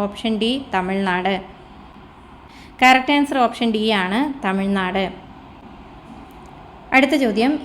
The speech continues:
ഇന്ത്യൻ ഭരണഘടനയുടെ ആർട്ടിക്കിൾ മുപ്പത്തിരണ്ട് പ്രകാരം താഴെ പറയുന്ന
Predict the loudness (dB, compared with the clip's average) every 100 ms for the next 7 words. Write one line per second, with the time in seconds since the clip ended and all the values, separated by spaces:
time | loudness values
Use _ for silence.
0 | 2 4 4 2 2 4 4 2 0 0
1 | 0 0 0 2 0 0 0 0 2 0
2 | 2 2 0 0 2 2 2 2 2 0
3 | -2 -2 2 4 4 4 2 2 0